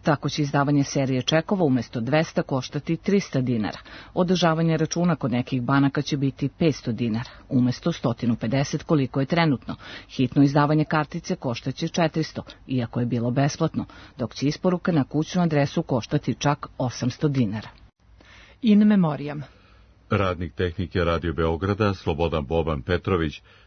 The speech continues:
Speaker 3: preminuo je šesnaestog jula u sedamdeset petoj godini. Radni vek proveo u muzičkim studijima Radio Beograda, gde je istekao zvanje tonmajstora.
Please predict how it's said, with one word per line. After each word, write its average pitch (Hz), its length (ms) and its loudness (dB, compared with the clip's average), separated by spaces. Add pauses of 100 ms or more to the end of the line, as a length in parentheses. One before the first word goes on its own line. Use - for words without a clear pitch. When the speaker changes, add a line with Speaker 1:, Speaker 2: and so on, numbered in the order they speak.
(160)
Speaker 3:
preminuo 107 440 -2
je 85 100 -4
šesnaestog 95 800 -2
jula 95 360 2
u 87 80 0
sedamdeset 85 720 0
petoj 78 320 -2
godini. 69 500 -6 (800)
Radni 123 360 2
vek 123 220 -2
proveo 107 400 2
u 90 40 0
muzičkim 92 540 -2
studijima 87 580 2
Radio 87 320 2
Beograda, 82 640 0 (340)
gde 95 140 0
je 101 60 4
istekao 95 440 -2
zvanje 82 440 0
tonmajstora. 78 840 -2